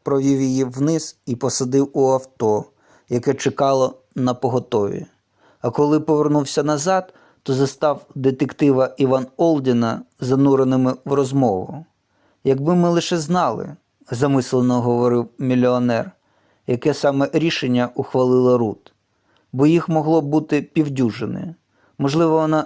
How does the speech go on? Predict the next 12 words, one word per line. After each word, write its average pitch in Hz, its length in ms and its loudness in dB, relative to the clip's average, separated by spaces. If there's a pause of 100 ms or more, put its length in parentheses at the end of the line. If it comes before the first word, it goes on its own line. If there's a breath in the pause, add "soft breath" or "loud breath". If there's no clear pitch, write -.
збиралася 143 680 0
зійти 143 320 -2
з - 80 -8
потяга 143 480 0
в 131 140 -8
Парижі 139 640 0 (200 loud breath)
і 139 100 0
дати 143 320 2
мені 139 280 2
телеграму, 147 840 -2 (360)
а 131 100 -2
може, 147 420 2